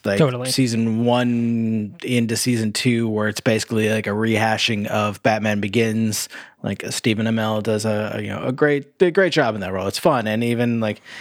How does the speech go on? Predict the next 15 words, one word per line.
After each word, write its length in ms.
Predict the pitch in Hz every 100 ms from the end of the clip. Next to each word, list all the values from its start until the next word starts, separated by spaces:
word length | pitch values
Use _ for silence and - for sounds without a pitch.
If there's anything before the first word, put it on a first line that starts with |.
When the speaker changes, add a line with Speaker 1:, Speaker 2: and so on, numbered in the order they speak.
| - -
Speaker 1:
you 80 | 104
know, 40 |
when 100 | 107
they 80 | 104
bring 200 | 104 110
in 120 | 107
the, 200 | 104 107
the 120 | 107
character 500 | 107 113 107 - 117
of, 500 | 110 110 110 107 113 - _
you 100 | 123
know, 60 | 107
Deathstroke, 640 | 151 120 - 110 98 101
and, 100 | 120
like, 140 | 113